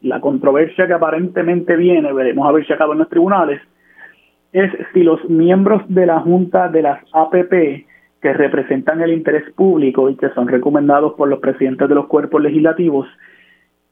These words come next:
si esos miembros tienen que votar a favor. No es que par-, no es que no participen, o sea, ellos son miembros de la Junta de la A P P y, y por eso mismo ese memorando que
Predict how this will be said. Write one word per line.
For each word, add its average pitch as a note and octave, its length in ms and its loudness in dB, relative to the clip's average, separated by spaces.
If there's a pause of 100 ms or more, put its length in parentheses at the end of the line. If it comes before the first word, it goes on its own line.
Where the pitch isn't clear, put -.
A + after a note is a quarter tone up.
(200)
si D#3+ 120 0
esos F#3 280 -2
miembros G3 400 -2
tienen F3 200 -4
que F3 120 0
votar E3 400 -2
a D#3+ 180 -2
favor. C3 460 -4
No C3+ 80 -6
es C3 60 -10
que A3 100 0
par-, B3+ 200 -2
no F3 160 -2
es E3+ 140 -6
que C4 120 -4
no A#3+ 120 -2
participen, - 800 -4 (240)
o C#3 80 -6
sea, C3+ 140 0
ellos D#3 200 -2
son G3+ 180 -2
miembros G3 420 -2
de E3 120 -2
la D3 120 -2
Junta F3 420 0
de D3 60 -2
la D3 80 0
A D3+ 60 -6
P C#3 120 -2
P D#3+ 520 -4
y, E3 80 -4
y - 20 -8
por C#3+ 200 -2
eso C3+ 200 -2
mismo E3+ 260 -2
ese F3 160 -2
memorando D3+ 560 -2
que D3 240 -2